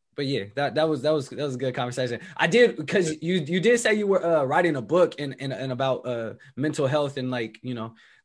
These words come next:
Speaker 1: um, for kids and stuff. So I wanted to point out, uh, my homie Taj, Taj Deshawn, uh, he has a book called Thrive After Sports. Um, I, I wanna,
Speaker 2: Oh, really?
Speaker 1: I wanna, uh, yeah, I wanna, I wanna link you with the book because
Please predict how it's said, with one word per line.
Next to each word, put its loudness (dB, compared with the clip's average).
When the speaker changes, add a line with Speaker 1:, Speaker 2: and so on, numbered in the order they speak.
Speaker 1:
um, -4
for -6
kids 2
and -2
stuff. -4
So -2
I -2
wanted 0
to 0
point -2
out, 2
uh, 0
my -2
homie 0
Taj, 2
Taj 0
Deshawn, -4
uh, -8
he -4
has 2
a 0
book 0
called 2
Thrive 4
After -2
Sports. 0
Um, -4
I, -14
I 0
wanna, 2
Speaker 2:
Oh, 0
really? 2
Speaker 1:
I 2
wanna, -4
uh, -6
yeah, 6
I 4
wanna, 0
I -2
wanna 2
link 0
you 0
with 0
the -2
book 0
because -2